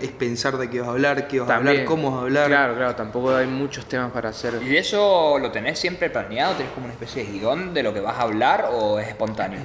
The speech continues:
Speaker 2: Eh, no, ahora estoy empezando como a usar un formato que es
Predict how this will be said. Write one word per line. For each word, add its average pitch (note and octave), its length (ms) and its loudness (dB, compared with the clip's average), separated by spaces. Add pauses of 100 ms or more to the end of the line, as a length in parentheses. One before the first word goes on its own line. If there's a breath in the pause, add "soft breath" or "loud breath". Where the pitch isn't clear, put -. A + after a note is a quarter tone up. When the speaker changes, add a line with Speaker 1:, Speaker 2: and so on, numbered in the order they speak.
(140)
Speaker 2:
Eh, C#3+ 220 0
no, D3+ 160 2
ahora D3+ 180 2
estoy E3+ 180 -2
empezando E3 360 -2
como D3 140 0
a - 20 -6
usar D3+ 180 0
un D#3 120 -2
formato C#3+ 600 0
que A#2+ 280 2
es - 340 -8